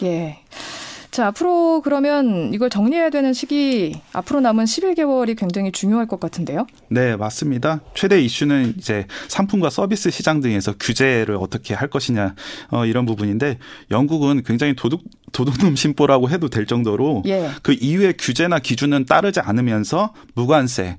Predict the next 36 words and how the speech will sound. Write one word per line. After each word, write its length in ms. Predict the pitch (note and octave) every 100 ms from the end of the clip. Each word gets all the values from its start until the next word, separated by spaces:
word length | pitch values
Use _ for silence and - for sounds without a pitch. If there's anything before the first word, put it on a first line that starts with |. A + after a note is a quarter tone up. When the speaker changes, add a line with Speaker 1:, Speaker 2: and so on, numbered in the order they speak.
| -
Speaker 2:
그리고 280 | A#2 A2 G#2
수입품, 760 | - G3 G3 - - C#3+ C3+
뭐 180 | G#2 F#2+
쿼터제 460 | - - G#3+ - F#2+
이런 260 | G#2+ B2
거를 300 | B2 G#2 G2+ - - -
적용을 300 | A#2 C3 B2+
받지 260 | G#2+ G2
않으려고 420 | A2+ G#2+ B2+ B2+ A#2
하고 220 | F3+ C3+
있고요. 320 | - B2+ F3
Speaker 1:
야, 380 | E3+ E3+ D#3 D3
네. 220 | E3+ D#3+ -
Speaker 2:
반면에 340 | - C3+ G3 D#3
이유는 500 | B2+ D#3+ F3 E3 A#2
그 120 | B2+
어림없다. 840 | G#2 A2+ D#3+ G2+ - G2+ A#2+ A#2+ B2 C3 A2+
특히 460 | - - F3+ C#3 A#2+ - -
프랑스의 520 | - F3 E3+ D3+ C#3+ B2
그 220 | B2 G#2
떠오르는 420 | G#2 F#3 F#3+ D#3+
이유의 360 | A#2 A2 C#3 A2+
리더죠. 580 | G2+ G2+ A#2 G2 B2 C#3
마크롱 380 | F#2+ - D3 C#3+
대통령 400 | A#2 - A#2+ A2+
같은 260 | G#2 - A2
경우에는 560 | G#2 G2+ G#2+ D3+ F#3 -
영국에 300 | G3+ A3+ B2+
끌려다니지 500 | E3+ F#3+ D3 A2+ -
않겠다 520 | G#2+ B2 B2 A#2 G2
이렇게 220 | - - -
선포를 340 | C#3+ C3 A2
했습니다. 400 | C#3+ - F2 - - G3+
Speaker 1:
예. 280 | G3 D3+ - - - -
그러면 360 | - F4 E4+ C4+
이거 320 | B3 C#4